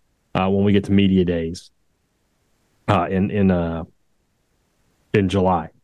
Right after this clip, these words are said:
Jason McClellan from Alabama, Ray Davis from Kentucky, second team. Alabama running back and Kentucky running back are probably pretty safe bets, right? Those are guys you could probably feel pretty confident somebody's gonna be close to a thousand yard.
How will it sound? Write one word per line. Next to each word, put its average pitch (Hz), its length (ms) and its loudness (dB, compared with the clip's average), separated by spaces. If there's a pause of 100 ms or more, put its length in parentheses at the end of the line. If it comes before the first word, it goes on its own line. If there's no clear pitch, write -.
(520)
Jason 170 360 2
McClellan 160 560 0
from 131 160 0
Alabama, 135 520 2
Ray 123 280 2
Davis 123 400 0
from 113 160 -2
Kentucky, 120 640 -2
second 123 320 -2
team. 147 340 0 (1700)
Alabama 185 520 2
running 175 340 0
back 175 320 0
and 139 160 0
Kentucky 135 500 0
running 139 260 2
back 139 220 0
are 117 60 -2
probably 110 520 0
pretty 101 400 -2 (420)
safe - 360 -2
bets, 85 280 -8
right? 110 300 0 (140)
Those 139 180 2
are 123 60 -2
guys 120 260 0
you 110 80 -6
could - 120 -16
probably 117 180 0
feel 117 160 -2
pretty 113 220 -4
confident 104 400 -2
somebody's 107 300 0
gonna 101 120 -2
be - 20 -8
close 95 280 -4
to 101 100 0
a 92 40 -2
thousand 87 420 -6
yard. 82 200 -14